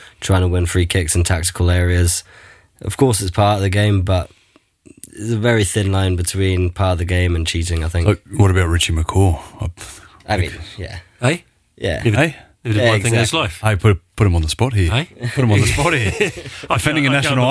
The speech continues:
Speaker 3: can't,
Speaker 2: icon.
Speaker 3: I cannot
Speaker 2: I'm
Speaker 3: believe,
Speaker 2: just
Speaker 3: I
Speaker 2: saying,
Speaker 3: cannot
Speaker 2: you're,
Speaker 3: believe
Speaker 2: you're
Speaker 3: you
Speaker 2: not trying to
Speaker 3: put
Speaker 2: con
Speaker 3: your
Speaker 2: the, trying to con the referee. You're not trying to con the referee, but he is.
Speaker 1: He is, yeah, for years.
Speaker 2: For
Speaker 3: This guy
Speaker 2: years.
Speaker 3: just,
Speaker 1: Years.
Speaker 3: this guy was head down, bum up for, uh, for the career of his rugby
Speaker 2: Honestly.
Speaker 3: journey. In fact, if you look at the,
Speaker 2: Cannot
Speaker 3: if you look at the
Speaker 2: say.
Speaker 3: man tonight, it was,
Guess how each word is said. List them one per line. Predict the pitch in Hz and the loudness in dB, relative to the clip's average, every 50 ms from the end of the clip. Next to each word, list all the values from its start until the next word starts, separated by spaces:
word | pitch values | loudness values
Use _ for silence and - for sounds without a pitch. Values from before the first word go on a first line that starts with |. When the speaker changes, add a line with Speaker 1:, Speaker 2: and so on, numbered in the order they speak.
| 151 147 | 0 0
Speaker 3:
can't, | - | 0
Speaker 2:
icon. | 139 123 113 - | 0 0 0 0
Speaker 3:
I | - 180 147 | 0 -2 -4
cannot | - - 143 143 147 | -4 -4 -4 -4 -4
Speaker 2:
I'm | 135 - | -4 -2
Speaker 3:
believe, | 147 139 139 - 120 | -2 0 0 0 0
Speaker 2:
just | 143 147 151 | 0 0 0
Speaker 3:
I | |
Speaker 2:
saying, | 156 170 185 170 139 | 0 0 0 0 0
Speaker 3:
cannot | 123 120 131 | -2 0 0
Speaker 2:
you're, | 131 135 | 0 0
Speaker 3:
believe | 139 131 135 | 0 0 0
Speaker 2:
you're | 131 | 0
Speaker 3:
you | 131 | 0
Speaker 2:
not | 147 131 | 0 -2
trying | 151 147 127 | -2 -2 -2
to | 120 113 | 0 0
Speaker 3:
put | 160 | 0
Speaker 2:
con | 139 131 | 0 0
Speaker 3:
your | 127 - | -2 -4
Speaker 2:
the, | _ - - - | _ -14 -16 -8
trying | - 135 135 123 | -2 0 0 2
to | 101 | 2
con | 120 120 | 2 2
the | 117 110 | 2 2
referee. | 113 113 101 - 113 135 175 214 226 | 2 0 0 -2 -2 -2 -2 -2 -4
You're | 92 107 110 127 | -4 -4 -4 -4
not | 156 - - | -4 -4 -4
trying | - 127 165 156 | -2 -2 0 0
to | 113 | 0
con | - 104 98 | 0 -2 -2
the | 90 85 | -2 -2
referee, | 85 80 - 117 135 160 | -4 -6 -6 -6 -6 -6
but | 131 - 95 92 | -6 -6 -6 -6
he | 78 85 110 165 | -2 0 0 0
is. | 156 95 - - | 0 -2 -4 -6
Speaker 1:
He | 113 135 | -6 -4
is, | 127 98 90 92 | -4 -4 -4 -4
yeah, | 107 107 104 92 92 90 | -2 -2 -2 -2 -2 -4
for | - - 107 | -6 -6 -4
years. | 101 107 120 113 101 90 90 - - | -2 0 0 0 0 -2 -4 -6 -10
Speaker 2:
For | - - - 101 | -12 -6 -4 -2
Speaker 3:
This | 104 139 185 185 | -2 -2 0 0
guy | 165 127 | 0 -2
Speaker 2:
years. | 120 113 | 0 -2
Speaker 3:
just, | 117 117 | -2 -2
Speaker 1:
Years. | 120 - 143 | 0 0 0
Speaker 3:
this | 143 - - | 0 2 2
guy | - 127 120 | 2 0 2
was | 110 110 107 | 2 0 0
head | - 120 110 107 | 0 0 2 2
down, | 113 113 113 107 | 4 4 4 4
bum | 113 117 131 143 | 2 2 2 0
up | 139 - | -2 -4
for, | - - 131 117 113 110 113 113 110 | -6 -2 0 2 2 4 4 4 2
uh, | 107 104 | 2 0
for | - - 113 | -2 -2 -2
the | 117 | -2
career | - - 135 131 127 123 117 | 0 2 4 4 4 4 4
of | 110 | 2
his | 117 113 110 107 | 2 2 2 4
rugby | 120 120 113 110 | 2 2 2 2
Speaker 2:
Honestly. | 107 - 151 | 0 -2 -2
Speaker 3:
journey. | 160 135 | -2 -2
In | 110 104 | -4 -2
fact, | - 131 110 - | -2 -4 -2 -2
if | 113 - | -2 0
you | 120 117 | 0 0
look | 131 143 160 | 2 0 0
at | 151 | 0
the, | 135 120 | 0 0
Speaker 2:
Cannot | 123 - | 0 0
Speaker 3:
if | 131 113 | 0 0
you | 123 | 0
look | 135 127 117 | 0 0 0
at | 113 | 2
the | 110 | 2
Speaker 2:
say. | 110 | 2
Speaker 3:
man | 123 120 120 107 | 2 2 2 0
tonight, | - 127 127 120 110 | 0 2 2 2 4
it | 110 | 4
was, | 110 104 | 2 2